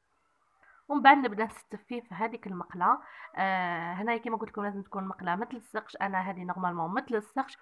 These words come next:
وما نعرف يعني، آه، راني درت فيها وهكاكم على الاخر دوك تشوفوا كيفاش. <laughs> فوالا، ستفتو كامل بهذه الطريقه، شوفوا كيفاش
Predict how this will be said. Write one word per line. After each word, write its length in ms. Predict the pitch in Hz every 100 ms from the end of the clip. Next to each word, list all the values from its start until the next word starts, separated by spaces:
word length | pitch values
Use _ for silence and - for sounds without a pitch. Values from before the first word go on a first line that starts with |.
| - -
وما 160 | 220 214
نعرف 400 | 180 143 185 -
يعني، 560 | 180 170 185 240 214 170
آه، 260 | 160 151 - _ _ - - -
راني 220 | 185 185 180
درت 220 | 233 233
فيها 580 | - 175 180 208 269 - - -
وهكاكم 580 | - 202 208 226 247 226
على 100 | 196
الاخر 260 | 208 - 226
دوك 160 | 196 -
تشوفوا 280 | 196 214
كيفاش. 500 | 214 160 147 160 -
<laughs> 400 | 170 185 175 - - _ _ _ - - - - 220
فوالا، 400 | 208 233 151 175
ستفتو 440 | - - - 208
كامل 580 | 208 214 214 220 233 254
بهذه 180 | 214 214
الطريقه، 460 | 185 160 165 214
شوفوا 300 | 226 220 208
كيفاش 540 | - 175 - 190 131